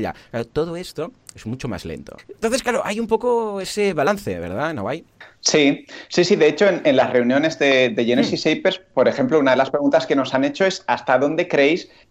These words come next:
Speaker 2: que deberíamos de ir con estas opciones para el usuario, ¿no?
Speaker 1: Claro.
Speaker 2: Entonces,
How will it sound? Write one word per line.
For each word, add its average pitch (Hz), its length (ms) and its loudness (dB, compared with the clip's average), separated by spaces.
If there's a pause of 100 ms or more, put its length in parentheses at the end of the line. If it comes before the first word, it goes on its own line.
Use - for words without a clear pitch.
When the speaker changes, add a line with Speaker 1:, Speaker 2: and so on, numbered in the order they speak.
(160)
Speaker 2:
que 143 140 2
deberíamos 127 640 2
de 135 100 4
ir 147 160 0
con 151 160 2
estas 135 320 -2
opciones 139 600 0
para 135 160 0
el 120 60 2
usuario, 87 460 0
¿no? 131 100 0
Speaker 1:
Claro. 185 120 0
Speaker 2:
Entonces, 131 400 0